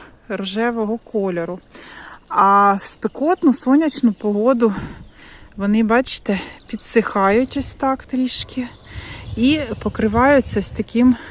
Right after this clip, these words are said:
ластовиннячком. А ці ось сьогодні розкрилися,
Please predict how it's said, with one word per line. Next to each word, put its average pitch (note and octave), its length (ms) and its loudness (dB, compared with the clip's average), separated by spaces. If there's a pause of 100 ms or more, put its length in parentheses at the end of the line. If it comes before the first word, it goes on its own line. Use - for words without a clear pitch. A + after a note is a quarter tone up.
ластовиннячком. F#3+ 1160 -6 (4000)
А F#3 140 -8
ці B3+ 280 -4
ось A#3 360 0 (1800)
сьогодні F#3 680 -6
розкрилися, A3 880 -4